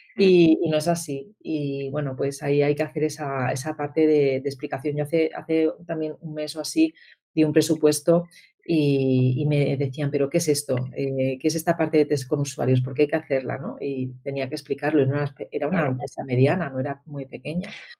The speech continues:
Speaker 1: Mm.
Speaker 2: Pero bueno, pues ahí eso es, forma parte de nuestro trabajo. Em, pues mira, tenía dos preguntas que en realidad ya hemos tocado, ¿no? Que es cómo está el mercado laboral, eh, y,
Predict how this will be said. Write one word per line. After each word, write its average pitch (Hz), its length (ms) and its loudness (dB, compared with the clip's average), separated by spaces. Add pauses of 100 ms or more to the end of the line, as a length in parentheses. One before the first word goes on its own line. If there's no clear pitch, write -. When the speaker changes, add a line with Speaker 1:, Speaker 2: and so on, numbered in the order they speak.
(280)
Speaker 1:
Mm. 92 180 -6 (540)
Speaker 2:
Pero 175 260 12
bueno, 156 300 8
pues 151 360 6
ahí 147 600 2
eso 165 200 0
es, 147 160 -2 (220)
forma 170 240 8
parte 156 220 6
de 151 60 6
nuestro 147 220 0
trabajo. 139 460 -2 (320)
Em, 156 640 6 (140)
pues 165 160 4
mira, 196 260 6
tenía 180 380 6
dos 214 180 6
preguntas 220 340 8
que 214 100 0
en 180 40 0
realidad 156 300 6
ya 214 80 6
hemos 226 180 0
tocado, 214 580 4
¿no? 175 240 0
Que 170 140 0
es 165 160 -2
cómo 170 200 0
está 175 160 0
el 170 60 4
mercado 160 300 2
laboral, 170 680 2
eh, 156 360 -10
y, 143 200 -16